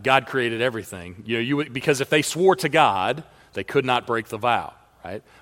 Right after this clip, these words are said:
But if they swore by the temple or swore by the hair on their head or lack thereof, they would, they would swear those things. And they would go, "Well," and then they could break it and go, "Well, I didn't swear that to God, so I'm allowed to break the,"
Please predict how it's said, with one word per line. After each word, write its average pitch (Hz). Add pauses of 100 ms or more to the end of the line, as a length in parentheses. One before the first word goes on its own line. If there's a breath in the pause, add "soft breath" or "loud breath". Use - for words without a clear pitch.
But 110
if 101
they 95
swore 110
by 107
the 98
temple 101
or 78
swore 120
by 117
the 98
hair 143
on 139
their 131
head 135 (340 soft breath)
or 104 (100)
lack 117
thereof, 127 (280 loud breath)
they 120
would, 113
they 123
would 120
swear 143
those 139
things. 156 (340 loud breath)
And 123
they 120
would 117
go, 110
"Well," 131
and 135
then 139
they 135
could 127
break 147
it 120
and 101
go, 101
"Well, 107
I 110
didn't 107
swear 113
that 92
to 90
God, 87
so 95
I'm 85
allowed 85
to 82
break 87
the," 85